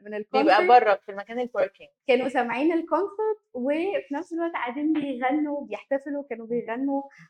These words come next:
Speaker 1: اغنيه بسرح واتوه تقريبًا
Speaker 2: Yes.
Speaker 1: من ألبوم
Speaker 2: Yeah.
Speaker 1: روما. هتلاقوا برضه الفيديو لو انتوا بتتفرجوا على يوتيوب او على Twitter أو على أي حاجة من دي هتلاقوا ال-، الفيديو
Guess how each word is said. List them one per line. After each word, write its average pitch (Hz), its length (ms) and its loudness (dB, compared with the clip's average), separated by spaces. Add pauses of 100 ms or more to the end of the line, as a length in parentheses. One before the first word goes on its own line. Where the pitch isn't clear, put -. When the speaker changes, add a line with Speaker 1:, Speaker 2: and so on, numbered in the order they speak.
(120)
Speaker 1:
اغنيه 233 380 -2
بسرح 226 340 -8
واتوه 226 340 -6
تقريبًا 220 320 -6
Speaker 2:
Yes. 247 40 -12
Speaker 1:
من 220 60 -10
ألبوم 175 580 -6 (100)
Speaker 2:
Yeah. - 0 - (180)
Speaker 1:
روما. 285 300 0 (420)
هتلاقوا 262 420 2
برضه 277 220 2
الفيديو 254 300 -2
لو 220 60 0
انتوا 254 200 -8
بتتفرجوا 233 340 -4
على 202 340 -2
يوتيوب 262 380 -6
او 185 180 -4
على 180 280 -2
Twitter - 380 -2
أو 185 120 -6
على 180 140 -8 (200)
أي 220 140 -8
حاجة 220 200 -8
من 220 180 -10
دي 240 100 -2
هتلاقوا 262 680 -6
ال-، 180 680 -10 (160)
الفيديو 247 600 -6